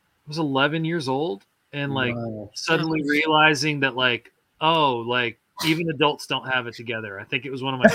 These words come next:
Speaker 3: <laughs>
Speaker 1: like, you know, first, like, realizations,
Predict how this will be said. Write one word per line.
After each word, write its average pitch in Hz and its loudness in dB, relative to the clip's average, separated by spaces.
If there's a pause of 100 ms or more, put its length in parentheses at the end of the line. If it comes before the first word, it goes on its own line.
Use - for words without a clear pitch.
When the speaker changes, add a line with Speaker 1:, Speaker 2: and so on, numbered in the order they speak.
(380)
Speaker 3:
<laughs> 202 -4 (380)
Speaker 1:
like, 233 2 (460)
you 147 0
know, 139 2
first, 156 0
like, 131 0 (600)
realizations, 147 -6